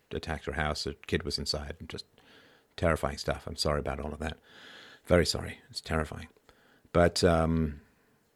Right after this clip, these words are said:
I'm gonna put out, uh, probably tomorrow, I have a high-quality version of my debate with Rationality Rules from yesterday, which was pretty good.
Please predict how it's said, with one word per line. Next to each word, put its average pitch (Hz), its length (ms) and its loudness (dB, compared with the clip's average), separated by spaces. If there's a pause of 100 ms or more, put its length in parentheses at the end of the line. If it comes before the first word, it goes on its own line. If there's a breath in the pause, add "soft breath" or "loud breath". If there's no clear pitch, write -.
(520)
I'm 95 180 4
gonna 107 160 8
put 110 220 4
out, 95 440 4
uh, 85 120 6
probably 180 260 2
tomorrow, 90 540 6
I 82 260 0
have 80 260 0
a 80 100 2
high-quality 80 500 0
version 78 340 0
of 76 120 -4
my 78 120 2
debate 76 260 0
with 76 100 -2
Rationality 76 520 0
Rules 135 260 10
from 120 140 8
yesterday, 85 500 4 (640 soft breath)
which - 180 -4
was 90 100 -2
pretty 208 220 10
good. 87 280 6